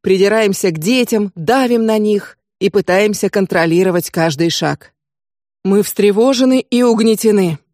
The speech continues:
Наши дети зеркально отражают наше состояние.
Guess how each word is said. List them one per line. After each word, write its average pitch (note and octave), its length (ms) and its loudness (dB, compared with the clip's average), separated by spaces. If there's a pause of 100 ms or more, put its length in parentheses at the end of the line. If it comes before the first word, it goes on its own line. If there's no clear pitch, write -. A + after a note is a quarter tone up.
(480)
Наши F#3 320 0
дети E4+ 420 -2 (240)
зеркально C4 640 0
отражают F#3+ 640 0
наше E3 300 -2
состояние. D#3 840 -4